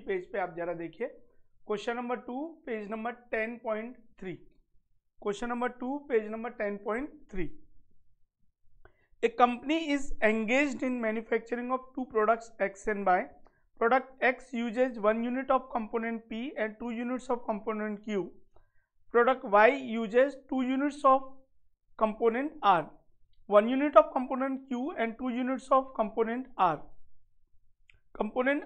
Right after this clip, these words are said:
R which is assembled in the factory uses one unit of component Q। Component P and Q are purchased from the market। The company has prepared the following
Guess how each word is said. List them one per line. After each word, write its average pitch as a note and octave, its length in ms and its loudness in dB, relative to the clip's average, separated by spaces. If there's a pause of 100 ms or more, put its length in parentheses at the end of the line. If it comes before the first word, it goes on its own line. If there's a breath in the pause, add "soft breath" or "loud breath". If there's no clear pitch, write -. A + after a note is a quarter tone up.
R A#3 320 8
which B3+ 200 -8
is B3+ 240 -6
assembled B3 600 4 (100)
in A3+ 140 -4
the A#3+ 80 2
factory G#3+ 440 0
uses A3 420 0
one G#3 220 0
unit B3 260 -6
of C4 160 0
component A3+ 580 -4
Q। G#3 240 -2 (640)
Component B3+ 560 0
P C#4 180 -2
and C#4 220 -2
Q C4+ 160 -2
are C4 120 6
purchased B3+ 600 -2
from A3+ 140 -4
the A3+ 60 -2
market। G#3 560 -2
The C4 60 -6
company A3+ 400 -2
has B3+ 180 -4
prepared A3+ 420 0
the B3 80 0
following A#3+ 420 -4